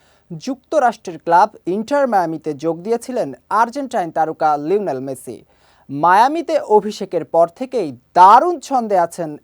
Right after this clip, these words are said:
এলএম টেন। তবে এরই মধ্যে গুঞ্জন উঠেছে মায়ামি ছাড়তে পারেন বিশ্বকাপ জয়ী এই তারকা।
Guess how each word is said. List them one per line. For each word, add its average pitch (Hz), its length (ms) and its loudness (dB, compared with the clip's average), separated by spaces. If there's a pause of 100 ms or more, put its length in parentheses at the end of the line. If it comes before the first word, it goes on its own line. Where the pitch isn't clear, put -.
(140)
এলএম 175 280 0
টেন। 131 180 -8 (520)
তবে 156 220 -2 (280)
এরই 262 180 2
মধ্যে 269 340 -2 (160)
গুঞ্জন 226 440 -4
উঠেছে 233 360 -6 (160)
মায়ামি 170 400 0
ছাড়তে 185 380 -8
পারেন 240 280 -2 (140)
বিশ্বকাপ 233 520 -4
জয়ী 156 220 -6 (220)
এই 226 180 -2
তারকা। 120 400 -6